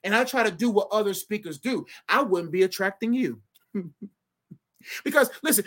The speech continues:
why do you think Burger King, McDonald's, and Wendy's on the same corner? 'Cause they know everybody may like, uh, everybody in the car may like burgers, but not everybody likes burgers the same.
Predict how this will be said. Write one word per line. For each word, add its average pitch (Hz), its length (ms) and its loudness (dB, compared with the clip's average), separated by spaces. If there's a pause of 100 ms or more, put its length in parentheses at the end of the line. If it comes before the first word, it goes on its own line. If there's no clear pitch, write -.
why 320 240 4
do 359 60 6
you 302 100 4
think 208 280 -4
Burger 226 260 8
King, 220 320 -2
McDonald's, 208 460 -2
and 180 100 -4
Wendy's 208 200 -2
on 202 60 -2
the 190 60 0
same 202 260 -2
corner? 247 300 -4
'Cause 269 140 -8
they 320 60 -6
know 302 120 -2
everybody 269 480 2
may 247 200 4
like, 240 260 2 (100)
uh, 214 80 -2 (200)
everybody 262 380 4
in 254 60 -2
the 233 60 0
car 262 260 2
may 233 120 2
like 220 260 0
burgers, 247 500 4 (380)
but 294 80 4
not 294 120 12
everybody 277 240 8
likes 247 160 2
burgers 240 380 4
the 214 120 -2
same. 220 520 2